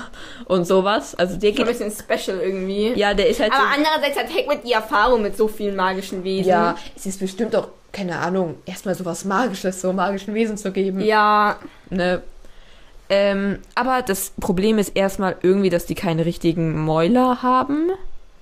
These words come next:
Speaker 1: Also sie wissen gar
Speaker 2: Ja.
Speaker 1: nicht, wo sie das Essen <laughs> hinhalten sollen, damit sie es essen.
Speaker 2: Ja.
Speaker 1: Was ich irgendwie lustig finde.
Speaker 2: Wir haben ja überall Beine. <laughs>
Speaker 1: Ja,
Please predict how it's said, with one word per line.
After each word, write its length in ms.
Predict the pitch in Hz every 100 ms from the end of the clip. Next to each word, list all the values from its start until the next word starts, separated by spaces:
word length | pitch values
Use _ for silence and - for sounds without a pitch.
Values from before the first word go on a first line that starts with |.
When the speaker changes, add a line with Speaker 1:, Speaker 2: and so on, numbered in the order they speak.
| -
Speaker 1:
Also 160 | 190 208
sie 140 | 226
wissen 240 | 208 - 233
gar 140 | 208
Speaker 2:
Ja. 80 | 226
Speaker 1:
nicht, 100 | 226 226 220 -
wo 120 | 208
sie 120 | 208 185
das 140 | 202
Essen 280 | - 277 233
<laughs> 20 |
hinhalten 520 | 254 320 - 226 - - 247
sollen, 220 | 262 240
damit 280 | 233 262 -
sie 80 | 214
es 80 |
essen. 460 | - 269 285 302 339 - - -
Speaker 2:
Ja. 580 | - 214 233 233 302 247 320 294 - 539 494
Speaker 1:
Was 200 | 294 285
ich 100 | 302
irgendwie 240 | - 262 220
lustig 400 | 208 - 254 -
finde. 380 | 262 277 285 320 - - - - - - - 381 523 508
Speaker 2:
Wir 120 | 349
haben 100 | 339
ja 100 | 262
überall 240 | 269 277 294
Beine. 680 | 285 403 480 508 440 349 196
<laughs> 60 | 254
Speaker 1:
Ja, 260 | 269 285